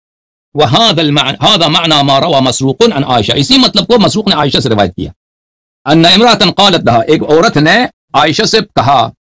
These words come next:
یا امہ، یا امہ، اے میری ماں،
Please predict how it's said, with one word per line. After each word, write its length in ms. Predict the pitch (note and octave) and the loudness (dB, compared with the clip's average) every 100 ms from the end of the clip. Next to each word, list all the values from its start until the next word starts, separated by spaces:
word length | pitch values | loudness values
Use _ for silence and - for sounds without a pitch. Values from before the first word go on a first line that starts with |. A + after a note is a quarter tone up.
| _ _ | _ _
یا 260 | B2 G#3+ B3 | 0 2 2
امہ، 360 | F3+ D3+ C3 A2 _ _ | 2 0 0 -2 _ _
یا 160 | - A3+ | 0 0
امہ، 320 | G3 D3+ E3+ C#3 _ _ _ - | 2 -2 -2 -4 _ _ _ -4
اے 160 | G3+ | -2
میری 240 | G3+ D#3 D3 | 0 0 2
ماں، 180 | C#3+ | 0